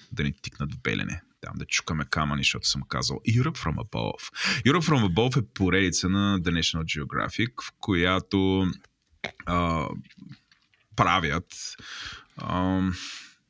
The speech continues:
документален филм, да го наречем така, който представя отделните държави в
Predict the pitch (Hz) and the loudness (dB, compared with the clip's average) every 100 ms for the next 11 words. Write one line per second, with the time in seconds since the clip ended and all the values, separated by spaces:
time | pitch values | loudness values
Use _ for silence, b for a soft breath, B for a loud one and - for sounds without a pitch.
0 | - - 95 87 87 90 80 - - - | -8 0 2 2 2 2 0 -4 -6 -6
1 | 71 67 - 71 - - 123 117 92 104 | -6 -4 -4 -4 -4 0 0 2 0 -2
2 | - - - 95 90 82 104 107 - 90 | -4 -2 0 2 2 2 2 0 -2 0
3 | 85 92 90 82 80 85 80 73 62 50 | 2 2 2 0 2 2 2 2 -2 -4
4 | 80 | -6